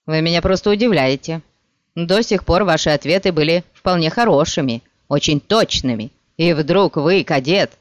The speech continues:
начинаете толковать нам о чудесах и стечениях обстоятельств. И, наконец, позволяете себе критиковать способности командиров Менно Коегоорна,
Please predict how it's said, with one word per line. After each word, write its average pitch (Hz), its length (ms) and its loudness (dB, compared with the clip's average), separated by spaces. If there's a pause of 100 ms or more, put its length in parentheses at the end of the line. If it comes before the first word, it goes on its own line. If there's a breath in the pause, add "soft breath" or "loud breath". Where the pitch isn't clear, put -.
(240)
начинаете 185 560 0
толковать 180 540 2
нам 175 260 -2 (200)
о 165 120 0
чудесах 165 840 -2
и 180 100 0
стечениях 180 720 0
обстоятельств. - 880 -2 (520)
И, 151 100 0
наконец, 160 380 0
позволяете 156 680 2
себе 160 380 0 (260 soft breath)
критиковать 170 800 0
способности 151 800 -2
командиров 143 800 0 (400)
Менно 180 440 0
Коегоорна, 170 960 2